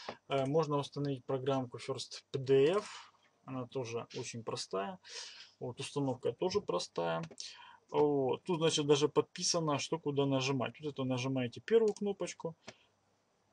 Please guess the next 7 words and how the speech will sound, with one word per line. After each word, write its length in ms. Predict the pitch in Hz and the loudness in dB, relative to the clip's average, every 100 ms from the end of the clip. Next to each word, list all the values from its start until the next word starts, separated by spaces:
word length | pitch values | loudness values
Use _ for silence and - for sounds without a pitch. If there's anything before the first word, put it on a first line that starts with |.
| _ _ _ _ _ _ - - - | _ _ _ _ _ _ -8 -6 -4
Выбираете, 520 | 135 143 151 151 143 135 | 0 6 12 12 10 2
что 240 | - 147 | 4 6
вы 100 | 135 | 6
хотите. 540 | - 139 - - 120 107 _ - | 2 -2 -4 -4 -4 -6 _ -12
Вот 200 | 131 123 | -10 -6
уже 180 | 113 123 | -4 -2
выбрано. 540 | 123 120 113 113 110 | -2 -2 -4 -6 -8